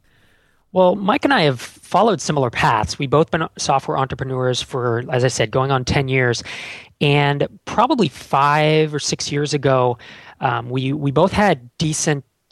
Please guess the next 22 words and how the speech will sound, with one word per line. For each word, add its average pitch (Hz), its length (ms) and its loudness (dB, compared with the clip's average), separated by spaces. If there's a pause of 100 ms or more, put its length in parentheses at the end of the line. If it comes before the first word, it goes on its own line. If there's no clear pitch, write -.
(120)
uh, 117 240 -2 (520)
boy, 131 220 -4
it - 80 -6
wasn't 147 280 -4
five 110 200 -2
or 110 40 -8
six. - 280 -8
It - 20 -10
was - 80 -10
probably 180 220 2
four 165 200 0
or 139 40 2
five 123 240 0
years 110 180 -8
ago. 107 220 -4
We 113 80 -6
both 156 180 2
had 214 140 0
reasonably 156 440 0
successful - 520 -6
software 127 420 -4
blogs. 110 480 -4